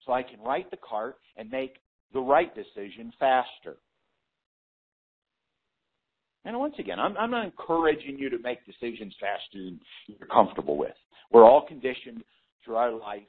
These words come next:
the things that have happened in our lives, to make decisions faster, slower, et cetera, et cetera. I just want to give you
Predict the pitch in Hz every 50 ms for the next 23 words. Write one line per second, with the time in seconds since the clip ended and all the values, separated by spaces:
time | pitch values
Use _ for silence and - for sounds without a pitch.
0 | _ _ _ _ _ _ _ _ _ _ _ - - 113 117 113 113 117 110 101
1 | - 127 120 120 - 113 107 101 98 95 92 92 92 95 95 95 - - _ _
2 | _ _ _ - 110 113 110 113 - - 127 - - 104 101 101 101 104 104 101
3 | - 92 92 95 92 - - - 92 87 - - 104 95 92 92 87 85 82 -
4 | - - 92 85 85 80 _ - - 73 71 - _ _ _ _ _ _ _ _
5 | _ - - 339 - 208 190 180 185 190 170 165 175